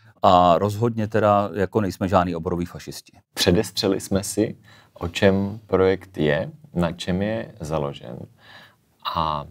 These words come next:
Speaker 2: jak funguje zevnitř. A pro další díly by bylo užitečné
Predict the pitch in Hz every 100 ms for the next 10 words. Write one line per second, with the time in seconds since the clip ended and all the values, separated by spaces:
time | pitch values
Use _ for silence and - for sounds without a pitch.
0 | - 78 73 - 78 82 90 82 76 69
1 | - - - - _ - 82 78 76 76
2 | _ - _ _ _ _ _ _ - 82
3 | 78 82 87 - 139 104 80 78 151 -
4 | _ 87 82 92 107 110 82 87 82 82
5 | - 92 98